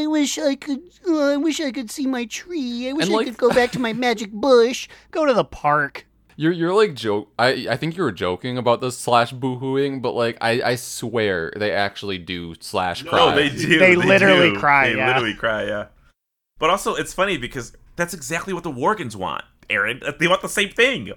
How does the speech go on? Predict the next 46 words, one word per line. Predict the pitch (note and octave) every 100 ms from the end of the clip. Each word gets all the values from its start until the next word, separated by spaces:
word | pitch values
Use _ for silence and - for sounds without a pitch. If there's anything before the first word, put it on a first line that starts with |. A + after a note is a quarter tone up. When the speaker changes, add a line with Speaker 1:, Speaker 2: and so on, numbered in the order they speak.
| -
Speaker 3:
because | D#3 F3
they | G3
have | A3 E3
nowhere | F3+ F#3+
else | E3+ F3
to | -
go | F3 - - B3+ G3+
because | C#3+ D3 B2+
nobody | D#3 F3+ F3
else | F3+
wants | F#3+ A#3+ -
them | G#3+ G#3+
around. | A#3 C#4+ D4+ C#3+ G2 - - -
Stormwind | - F#3 G#3+ G3+
said, | F3 E3+ D3+ -
Speaker 1:
<laughs> | D#4
Speaker 3:
"Get | -
the | -
fuck | - E3+ D3+
out | C3 F#2+ G#2+
right | C#3 C3+
now, | B2+ A#2+ G2+
dog | G2+ A#2+ G#2+
people. | A#2 G#2+ G2+ A2
We're | D3+
sick | D#3 D3+
of |
you | C3+
too." | B2 C#3 B2 G2 - - A#2+
And | B2+
then, | B2+ - E3 D3 - _
<laughs> | _ C3
and | C3+
then | C3+
just | B2+
like, | C3+ A#2
"Fine, | - A2+ G#2+ G2 G2
come | D3 B2+
with | A#2
us, | A2 G#2+
I | G2+
guess. | G2 F#2+ -
Like, | G#2 F#2+
whatever, | G#2+ A2+ G2+ G2 F#2+
come | B2+
on." | A2 G#2